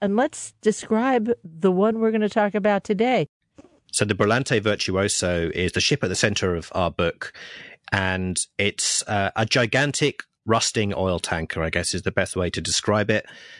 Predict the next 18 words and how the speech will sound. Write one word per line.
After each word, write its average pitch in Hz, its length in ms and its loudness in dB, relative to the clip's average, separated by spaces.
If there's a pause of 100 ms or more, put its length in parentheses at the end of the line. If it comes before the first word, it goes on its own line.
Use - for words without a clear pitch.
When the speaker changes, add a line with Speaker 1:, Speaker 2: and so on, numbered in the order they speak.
(240)
Speaker 2:
The - 100 2
length 120 300 2
of 104 80 -4
a 110 60 0
couple 110 340 0
of 98 100 0
football 104 360 0
fields, 101 720 0 (480)
uh, 95 260 2
the 101 100 -2
side 117 300 2
of 104 60 -4
the 101 80 0
hull 117 260 0
maybe 101 240 0
fifty, 101 460 0
sixty - 420 -2
feet 98 260 0